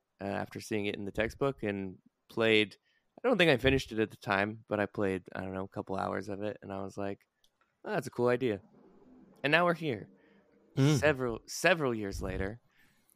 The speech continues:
Speaker 1: and
Speaker 2: Well,
Speaker 1: I'm
Speaker 2: this
Speaker 1: <laughs> finishing it for the podcast.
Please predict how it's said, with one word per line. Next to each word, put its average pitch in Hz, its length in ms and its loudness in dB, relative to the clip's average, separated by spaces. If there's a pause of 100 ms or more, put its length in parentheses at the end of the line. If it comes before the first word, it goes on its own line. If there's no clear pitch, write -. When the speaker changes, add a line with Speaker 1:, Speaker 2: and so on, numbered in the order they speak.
(140)
Speaker 1:
and 98 160 -6
Speaker 2:
Well, 98 120 2
Speaker 1:
I'm 101 80 4
Speaker 2:
this - 300 2
Speaker 1:
<laughs> - 0 -
finishing 151 480 2
it 147 220 4 (240)
for 139 200 2
the 135 100 0
podcast. - 560 -2